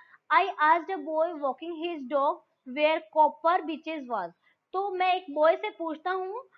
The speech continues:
जो कि अपने डॉग के साथ वॉक कर रहा है कॉपर बीचेस के वहां पर। अ, house number twelve turned out to be nothing but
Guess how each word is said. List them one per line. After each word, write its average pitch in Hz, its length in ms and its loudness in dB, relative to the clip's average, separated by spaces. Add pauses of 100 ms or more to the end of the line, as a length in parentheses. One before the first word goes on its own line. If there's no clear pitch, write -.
(220)
जो 311 220 0
कि 320 120 -2
अपने 330 280 0
डॉग 302 240 2
के 330 140 -8
साथ 330 280 2
वॉक 311 260 0
कर 302 160 2
रहा 277 140 0
है 294 200 2
कॉपर 285 400 -4
बीचेस 277 360 -10
के 311 80 -4
वहां 285 240 -4
पर। 311 180 0 (800)
अ, 269 280 2
house 339 300 6
number 370 200 -6 (120)
twelve 320 280 4 (200)
turned 339 260 -2 (120)
out 294 200 0 (140)
to 294 160 -8
be 330 140 -8 (100)
nothing 277 380 -6 (400)
but 320 160 2